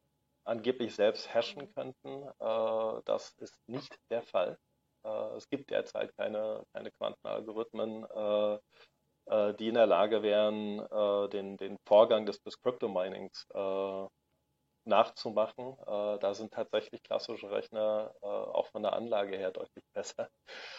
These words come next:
Und, äh, also Mining sollte safe sein. Ähm, das, das, das wirkliche Einfallstor ist eben letzten Endes der Public Key und eigentlich dort auch nur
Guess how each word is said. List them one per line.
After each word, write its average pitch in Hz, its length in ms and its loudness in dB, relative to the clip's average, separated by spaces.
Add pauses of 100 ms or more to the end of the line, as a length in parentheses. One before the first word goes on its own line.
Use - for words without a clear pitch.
(320)
Und, 110 1040 4
äh, - 20 -10
also 104 480 6
Mining 117 360 6
sollte 113 340 2
safe 127 360 0
sein. 135 460 0 (540)
Ähm, 117 440 10 (1500)
das, 131 220 -2
das, 127 200 2
das 123 200 2
wirkliche 120 320 4
Einfallstor 110 600 4
ist 104 180 -2
eben 104 200 -6
letzten - 280 -2
Endes 101 280 -6
der 101 100 -6
Public 110 440 -2
Key 117 260 -6
und 120 220 -2
eigentlich 127 540 -2
dort 113 400 6
auch 110 320 2 (160)
nur 113 420 0